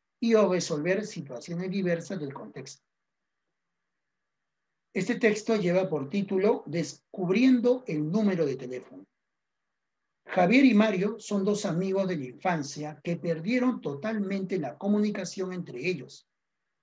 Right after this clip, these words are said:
Cierto día, después de muchos años, se encontraron haciendo compras en el mercado.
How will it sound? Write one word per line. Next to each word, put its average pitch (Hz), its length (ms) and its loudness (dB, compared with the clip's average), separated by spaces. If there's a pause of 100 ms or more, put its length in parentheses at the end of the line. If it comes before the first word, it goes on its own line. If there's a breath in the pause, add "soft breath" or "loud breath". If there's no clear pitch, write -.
Cierto 269 560 4
día, 175 380 2
después 175 480 0
de 151 100 -2
muchos 175 600 4
años, 151 480 -2 (260)
se 202 180 0
encontraron 220 840 2
haciendo 190 580 -2
compras - 560 2
en 135 140 -6
el 123 80 -6
mercado. 143 560 -2